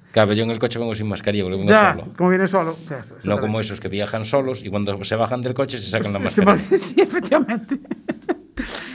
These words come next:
Speaker 2: Bueno, eh, ¿algún resultado más del, del, del fin de semana? Eh, acabó la Cup Dani Rivas. La última carrera fue en el circuito de Carpetania, en Segovia,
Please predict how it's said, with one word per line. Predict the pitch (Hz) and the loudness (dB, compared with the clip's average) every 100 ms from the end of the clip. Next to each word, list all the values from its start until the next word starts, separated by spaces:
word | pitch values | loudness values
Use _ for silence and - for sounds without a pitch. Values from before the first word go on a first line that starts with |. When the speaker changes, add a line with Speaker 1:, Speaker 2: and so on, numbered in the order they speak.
| - - - - | -14 -16 -4 6
Speaker 2:
Bueno, | 240 226 208 | 6 6 4
eh, | 214 247 214 214 | 2 2 4 2
¿algún | 214 277 | 2 2
resultado | 247 254 269 254 247 | 2 2 2 2 2
más | 233 190 | 2 2
del, | 208 202 196 196 190 | 2 2 2 0 2
del, | 196 190 190 185 | 0 2 0 0
del | 196 190 | -2 0
fin | 220 | 0
de | 208 | 2
semana? | 202 175 135 117 - - _ _ _ - - | 2 2 0 -8 -14 -20 _ _ _ -6 2
Eh, | 165 165 170 170 | 4 4 4 4
acabó | 165 175 190 233 | 2 2 2 4
la | 220 | 2
Cup | 226 214 | 2 2
Dani | 220 214 | 2 2
Rivas. | 208 147 107 - - _ - - _ _ | 2 0 -6 -16 -20 _ -20 -20 _ _
La | 151 | 0
última | 170 185 180 | 2 2 2
carrera | 185 180 | 2 2
fue | 175 | 2
en | |
el | 180 | 0
circuito | 180 170 175 175 | -2 -2 -2 0
de | 175 | 0
Carpetania, | 170 165 175 240 240 | 0 0 2 2 2
en | 220 | 0
Segovia, | 196 208 269 277 269 | 0 2 2 2 -2